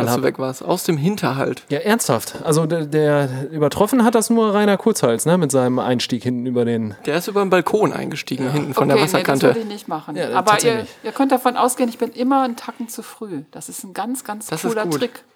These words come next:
Speaker 2: Das hab ich mir irgendwie abgewöhnt. Ich weiß auch nicht. Das ist eine schlechte Eigenschaft, die ich mir angewöhnt hab. Ich war immer früher und jetzt komme ich pünktlich oder zu spät.
Speaker 3: Ja, okay.
Speaker 1: Ja, hab ich
Speaker 3: Also
Speaker 1: auch die Problematik.
Speaker 3: zum Akklimatisieren ist das ganz gut.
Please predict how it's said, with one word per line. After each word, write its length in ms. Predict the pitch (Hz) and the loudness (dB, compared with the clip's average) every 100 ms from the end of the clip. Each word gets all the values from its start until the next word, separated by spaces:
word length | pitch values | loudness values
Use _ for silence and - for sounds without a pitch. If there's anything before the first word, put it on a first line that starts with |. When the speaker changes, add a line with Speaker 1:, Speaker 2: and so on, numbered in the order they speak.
| - | -8
Speaker 2:
Das 140 | - | -2
hab 120 | 190 214 | 0 0
ich 100 | 233 | 2
mir 80 | |
irgendwie 260 | 185 220 202 | 2 4 2
abgewöhnt. 600 | - - 147 120 127 127 | 2 2 2 2 -2 -4
Ich 120 | - | -2
weiß 180 | 147 156 | 0 2
auch 160 | 151 151 | 2 2
nicht. 180 | 143 139 | 0 -4
Das 80 | |
ist 60 | 147 | -2
eine 80 | 151 | -2
schlechte 380 | - 175 - 135 | 2 0 2 -2
Eigenschaft, 460 | 139 135 143 - | -2 -4 -8 -8
die 40 | 143 | -12
ich 100 | 131 | -10
mir 100 | 135 | -8
angewöhnt 360 | 139 135 139 | -8 -8 -8
hab. 200 | 131 - _ _ _ - - - | -8 -10 _ _ _ -20 -18 -10
Ich 160 | 143 | -4
war 200 | 156 170 | 2 4
immer 240 | 202 202 185 | 4 4 2
früher 440 | - 180 226 359 349 _ _ _ - - | 2 2 4 2 -6 _ _ _ -12 -2
und 120 | 160 | 2
jetzt 180 | 170 - | 2 2
komme 160 | 180 | 0
ich 100 | 165 | 0
pünktlich 360 | - 220 240 208 | -2 -4 -2 2
oder 160 | 180 175 | 2 2
zu 100 | - | -4
spät. 400 | - - 180 _ _ | -4 -4 -4 _ _
Speaker 3:
Ja, 320 | - 208 185 254 | -8 -2 -2 -4
okay. 100 | - | -8
Speaker 1:
Ja, 240 | 123 123 - - _ - | -6 -6 -6 -12 _ -10
hab 60 | |
ich 60 | 117 | -2
Speaker 3:
Also 160 | 101 | 2
Speaker 1:
auch 40 | 240 | 2
die 40 | 117 | 2
Problematik. 640 | 120 117 113 113 113 _ _ - | -4 -2 -2 -4 -8 _ _ -2
Speaker 3:
zum 180 | 247 220 | 0 2
Akklimatisieren 840 | 226 254 233 233 240 214 233 285 | 0 0 0 0 -2 -2 0 0
ist 100 | 294 | -2
das 160 | 302 - | -4 -4
ganz 240 | 277 277 | -2 -2
gut. 420 | - 277 392 - | 0 0 -2 -8